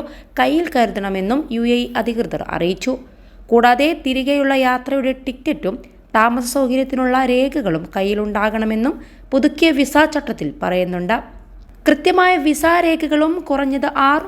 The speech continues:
മാസം വാലിഡിറ്റിയുള്ള പാസ്പോർട്ടും കയ്യിൽ കരുതണമെന്നും നിർദ്ദേശത്തിൽ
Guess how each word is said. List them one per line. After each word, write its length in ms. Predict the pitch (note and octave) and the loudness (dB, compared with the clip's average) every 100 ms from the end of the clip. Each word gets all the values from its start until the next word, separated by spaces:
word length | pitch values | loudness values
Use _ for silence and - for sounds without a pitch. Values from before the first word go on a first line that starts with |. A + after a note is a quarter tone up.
| D#4+ | -2
മാസം 340 | D4 C#4+ D4 C4 | -2 -2 -2 0
വാലിഡിറ്റിയുള്ള 680 | A#3+ A#3+ B3 A#3+ C4+ B3 B3 C4+ B3 | 0 0 -4 -4 -2 0 0 0 0
പാസ്പോർട്ടും 600 | A#3+ C#4 - A#3 - D#3+ - | -2 -2 -4 -6 -4 -8 -6
കയ്യിൽ 240 | F#3 G3 F#3+ | -4 -4 -2
കരുതണമെന്നും 640 | G#3 G3 G3 G#3+ G#3+ A3 C4 - - - | -2 0 -2 -2 -2 -2 -4 -8 -16 -2
നിർദ്ദേശത്തിൽ 560 | A#3 A#3+ C#4 C#4 A#3+ E3 | 0 2 2 2 -2 -6